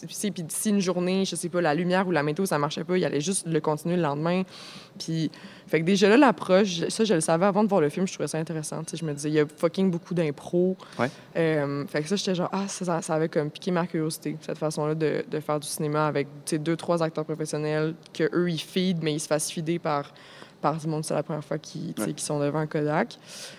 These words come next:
Speaker 1: Puis sinon, je pense que l'histoire encore, là, comme tu dis, moi, je pense que c'est des thèmes qui m'habitent peut-être trop, là, mais l'adolescence, le,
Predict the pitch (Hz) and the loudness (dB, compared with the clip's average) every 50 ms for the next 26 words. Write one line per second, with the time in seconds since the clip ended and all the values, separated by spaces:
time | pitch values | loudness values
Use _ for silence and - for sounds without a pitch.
0 | - - - - - - - 175 175 180 175 - - - 185 185 185 208 226 - | -20 -18 -12 -8 -6 -4 -2 0 0 0 0 0 0 4 6 8 8 8 8 8
1 | 202 190 190 - 185 160 151 151 - - 180 170 170 156 156 196 185 196 208 - | 6 4 6 4 2 2 2 2 2 4 4 6 4 4 2 4 4 4 4 2
2 | 165 156 170 - 165 160 175 160 156 156 - - - - - 180 190 185 196 165 | 2 0 0 -4 -6 -6 -4 -4 -4 -4 -6 -8 -8 -4 -2 0 0 0 0 -2
3 | 151 151 - - 170 185 - - 165 151 143 160 165 - - 165 156 - 170 165 | -4 -4 0 0 0 0 -2 -4 -4 -2 -2 -2 -2 -2 -2 -2 -2 0 -2 -4
4 | - - - 196 220 233 226 220 220 196 160 151 147 151 156 165 180 175 165 175 | -2 -2 2 4 6 6 6 6 4 4 4 4 4 4 2 4 2 2 2 2
5 | - 175 170 170 170 175 170 - - - - 170 160 147 151 147 147 143 - | 2 2 2 2 2 0 -2 -6 -8 -4 -2 0 2 2 2 2 2 0 -2